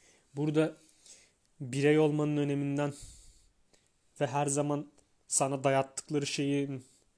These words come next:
senin tarafından yapılmaması gerektiğinden bahsettim. Sen ne diyorsun bu konuda? Yani insanlar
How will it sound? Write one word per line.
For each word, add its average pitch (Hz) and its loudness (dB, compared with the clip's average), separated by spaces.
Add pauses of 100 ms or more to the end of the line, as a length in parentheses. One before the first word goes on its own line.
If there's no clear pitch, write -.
(1600)
senin 143 4
tarafından 143 0
yapılmaması 147 2
gerektiğinden 143 0
bahsettim. 139 -2 (380)
Sen 175 -4
ne 190 0
diyorsun 139 -4
bu 131 -8
konuda? 135 -6
Yani 135 -4 (720)
insanlar 147 0